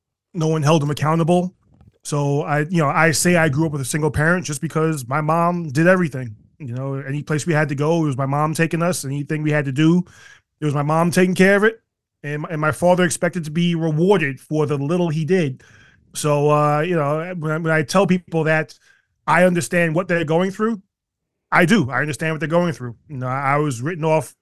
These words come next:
a bunch of times. <laughs> There were times, and it really was just my mom standing in my corner by herself. And when I tell people, you don't have to stay with your own circumstances, and you don't have to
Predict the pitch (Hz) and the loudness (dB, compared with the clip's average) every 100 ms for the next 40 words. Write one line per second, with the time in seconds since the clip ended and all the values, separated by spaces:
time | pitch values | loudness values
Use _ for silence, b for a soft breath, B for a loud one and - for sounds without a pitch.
0 | _ - 135 120 180 185 151 151 135 127 | _ -6 -4 4 4 4 0 0 -2 -6
1 | - - - 180 165 160 170 165 151 147 | -10 -10 -2 0 2 0 0 0 0 -4
2 | 156 139 170 156 170 165 123 b b _ | -4 2 2 4 2 2 -2 b b _
3 | _ 120 165 156 156 156 170 175 160 160 | _ -2 0 2 0 2 4 4 2 0
4 | 151 151 156 156 170 151 151 170 170 135 | 0 0 -2 -4 -4 -2 0 0 0 -2
5 | 120 _ - 143 147 147 170 160 135 - | -8 _ 0 2 2 0 0 0 -2 -12
6 | b b b _ _ _ _ 147 143 147 | b b b _ _ _ _ -6 -4 -2
7 | 135 143 151 165 165 156 151 151 143 151 | -2 -4 0 0 0 0 -2 -4 -4 -2
8 | 127 170 175 147 190 165 143 156 147 147 | 0 -2 0 0 0 -2 -4 -2 -2 -2
9 | 135 143 143 120 139 131 - 143 143 147 | -4 -4 -4 -4 -6 -6 -4 -2 -2 -4
10 | 139 139 139 160 170 127 165 185 151 147 | -6 -6 -4 -2 -4 -2 0 0 -2 -2
11 | 143 | -2